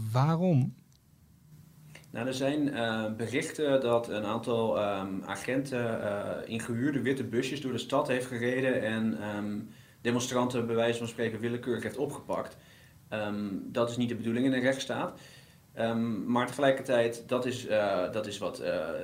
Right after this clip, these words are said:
Speaker 2: het linkse Portland zegt. Ehm, op rechts zien ze in Portland een, een makkelijke politieke overwinning. Eh, want het is een, het is waar dat, eh, heel veel van die demonstranten, ehm, onnodig, eh, gewelddadig zijn. Ehm, vreedzame protesten, eh, daar kan je niet echt meer van spreken.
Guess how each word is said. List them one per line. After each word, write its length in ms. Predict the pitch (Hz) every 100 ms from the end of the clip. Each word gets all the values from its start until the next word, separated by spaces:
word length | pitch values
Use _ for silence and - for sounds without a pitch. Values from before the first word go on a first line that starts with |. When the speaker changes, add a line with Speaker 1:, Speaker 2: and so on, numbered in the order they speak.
| - -
Speaker 2:
het 160 | 110 110
linkse 340 | 110 104 107
Portland 380 | - 117 135 127
zegt. 340 | 147 135 -
Ehm, 300 | - 107 101 101 98 82 - - -
op 160 | - 127
rechts 460 | 127 135 - -
zien 320 | 120 120 117 113
ze 320 | 107 107 107
in 160 | 110 -
Portland 460 | 113 107 107 104
een, 200 | 98 107
een 60 | 110
makkelijke 340 | 113 113 120 113
politieke 400 | 120 117 120 113
overwinning. 600 | 117 117 143 120 98 - - - - -
Eh, 360 | 104 104 95
want 140 | 107 110
het 100 | 117
is 140 | 113
een, 220 | 110 98
het 140 | - 104
is 140 | 104
waar 280 | 110 123 107
dat, 180 | 101 95
eh, 80 | 92
heel 180 | 104 110
veel 100 | 104
van 80 |
die 100 | 107
demonstranten, 760 | 101 98 98 107 95 92 101 82
ehm, 260 | 98 92 92 90 -
onnodig, 640 | 110 110 123 135 104 -
eh, 260 | 95 95 87
gewelddadig 640 | 90 104 90 110 165 -
zijn. 260 | - 80 78 - - - -
Ehm, 520 | - 104 101 101 98 90 90
vreedzame 500 | 90 117 113 117 107
protesten, 720 | 107 110 - 123 104 98 98
eh, 60 | 80
daar 140 | 98
kan 100 | 98
je 60 | 110
niet 120 | 110
echt 100 | 107
meer 120 | 110
van 100 | 101
spreken. 480 | 92 - 135 - 95